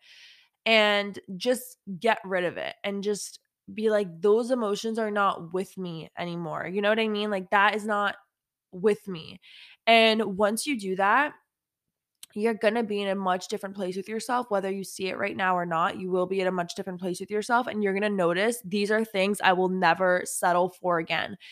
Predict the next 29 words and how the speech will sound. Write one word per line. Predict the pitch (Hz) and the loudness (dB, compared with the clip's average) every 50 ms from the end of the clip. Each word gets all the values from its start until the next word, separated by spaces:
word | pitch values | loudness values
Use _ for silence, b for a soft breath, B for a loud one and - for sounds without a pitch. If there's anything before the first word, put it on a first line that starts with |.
| B B B | B B B
If | 190 202 | -2 -2
a | 226 | 0
guy | 190 196 185 190 226 | 4 6 6 6 6
drops | 247 - 240 214 226 226 233 | 4 4 4 4 4 4 0
me | 220 214 | -2 2
off | 196 185 190 226 233 - | 4 6 6 6 4 2
and | - 214 | -4 -2
doesn't | 190 190 196 214 202 190 | 0 0 0 0 0 -2
wait | 190 175 165 - | -2 -4 -4 -4
for | - 208 | -6 -6
me | 208 214 | -4 -4
to | 214 208 | -4 -2
get | 185 202 185 | 0 0 0
inside | 180 196 196 - 208 202 202 | 0 0 0 0 0 0 0
my | 214 202 202 | 0 -2 -2
house | 196 180 185 202 202 - | 0 0 0 0 -2 -2
or | 202 190 | -4 -2
wait | 190 202 185 - | 0 0 -2 -2
for | 220 | -4
my | 220 208 202 | -4 -4 -4
door | 196 185 180 175 | -2 -2 -2 -2
to | 185 | -2
close | 180 - 214 214 214 - | -4 -4 -2 -2 -2 -4
to | - 202 | -6 -8
make | 196 190 190 | -8 -8 -8
sure | - - 202 | -6 -6 -6
I'm | 196 196 | -4 -4
home | 185 180 185 185 | -4 -6 -6 -8
safe, | - - 180 180 220 277 269 | -6 -4 -2 0 0 -2 -2